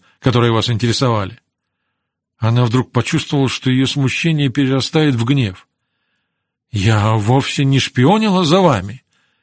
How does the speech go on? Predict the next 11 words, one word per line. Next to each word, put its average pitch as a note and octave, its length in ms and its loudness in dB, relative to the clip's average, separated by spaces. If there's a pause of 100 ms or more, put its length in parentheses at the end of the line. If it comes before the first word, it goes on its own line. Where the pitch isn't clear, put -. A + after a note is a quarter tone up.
(240)
не C3+ 120 4
совала G3+ 420 4
нос G3 320 2
не C3 100 2
в - 60 -4
своё D#3 260 2
дело», A2+ 420 0 (440)
горячо B2 340 2
возразила B2 480 2
ему B2 220 2
Кэтрин, G2+ 400 -4